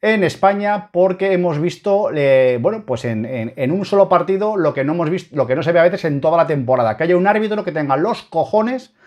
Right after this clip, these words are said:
de pitar un penalti, que es penalti, es un penalti tonto, es un penalti de mano absurda, que nos han pitado cuarenta y cinco mil a los demás, pero que al Madrid nunca se los pitan, se dice y no pasa nada. Eh, la falta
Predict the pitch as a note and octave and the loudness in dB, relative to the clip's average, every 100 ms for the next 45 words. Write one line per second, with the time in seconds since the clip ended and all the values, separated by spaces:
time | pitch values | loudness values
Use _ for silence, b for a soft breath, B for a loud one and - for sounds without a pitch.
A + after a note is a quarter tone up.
0 | b b b _ D3+ F3+ D#3 D3+ E3 F3+ | b b b _ 0 2 4 2 2 0
1 | E3 E3+ D3+ A#2 G2+ A2+ C3 - C3 G#3 | 0 0 0 -4 -4 -2 -2 0 2 2
2 | A3 C#4 E3+ C3 B2 A#2+ B2 A#2+ G#3 G#3 | 0 -2 -2 -2 -2 -2 -2 2 2 4
3 | B3+ B3 C3 C3+ B2 B2+ B2 B2 A#2 B2 | 2 2 -2 -2 -2 -4 -4 -2 -2 -2
4 | B2 B2 A#2 - A#3 A#3+ C#4 - b b | -2 -4 -4 -2 0 2 0 -2 b b
5 | b _ C3+ A#2 D3+ C#3+ D3+ C#3+ B2+ C3+ | b _ -6 -4 -2 0 2 2 0 0
6 | C#3+ C#3 C3+ C3 B2 C3+ D3 G3 E3+ D#3+ | 2 4 2 -2 -4 -2 0 2 2 2
7 | G#3+ B3 C#4 - C3 B2 A#2 B2+ C#3 D3 | 0 0 0 -2 -2 0 0 0 0 0
8 | D#3 D3+ D#3+ D#3+ A#3+ A3 D#3+ D4+ - A2 | 2 0 0 -2 -2 0 0 -4 -8 -6
9 | C#3+ - F#2+ A#2 A#2+ C#3 F3 G#3+ C4+ D4+ | -4 -4 -4 -4 -2 -2 0 0 0 -4
10 | b b b b b _ D3 C#3+ C#3 C#3 | b b b b b _ 0 2 4 4
11 | C3 B2 C3 C#3 F3+ F#3+ F#3+ F3+ E3+ E3 | 4 4 2 2 2 4 2 4 4 4
12 | D#3 C3+ | 2 -2